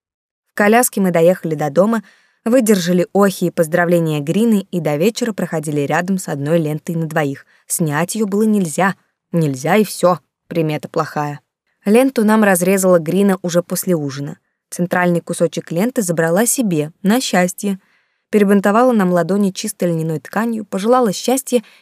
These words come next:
и деликатно удалилась на кухню. В своей комнате я с удивлением увидела новое, очень красивое постельное бельё. Даже не сразу поняла, откуда оно взялось. Только когда Ригер постучал в комнату, я поняла смысл новой вышитой простыни.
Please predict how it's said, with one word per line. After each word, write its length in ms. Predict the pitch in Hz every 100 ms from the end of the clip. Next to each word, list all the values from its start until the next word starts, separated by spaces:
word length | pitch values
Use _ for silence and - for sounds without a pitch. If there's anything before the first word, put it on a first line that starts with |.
| _ -
и 80 |
деликатно 720 | 170 165 156 - 240 - 302 302
удалилась 560 | 214 151 160 185 -
на 120 | 170
кухню. 380 | 160 131 - 180 - _ _ _ _ _ -
В 60 |
своей 240 | - 240 277
комнате 380 | - 302 285 208
я 80 |
с 80 | 190
удивлением 480 | 180 180 226 233 185
увидела 320 | 175 190 180
новое, 480 | 160 175 214 196 175 - _
очень 280 | - 214 190
красивое 640 | 180 170 - 175 175 233
постельное 520 | 220 160 - 190 214 202
бельё. 460 | 185 165 147 151 - _ _ 185
Даже 260 | 180 175
не 80 | 170
сразу 280 | 170 185 180
поняла, 340 | 165 156 165
откуда 320 | 185 - 180
оно 160 | 190 190
взялось. 480 | 180 196 156 143 - _ _ _ -
Только 260 | 175 170
когда 280 | - 170 170
Ригер 280 | 175 156 165
постучал 400 | - - 175 160
в 80 | -
комнату, 420 | 196 220 196 170
я 140 | 156
поняла 400 | - 151 156 190
смысл 500 | 208 165 175 - 165
новой 400 | 151 147 160 147
вышитой 460 | 143 147 - - 151
простыни. 580 | 160 - - 147 139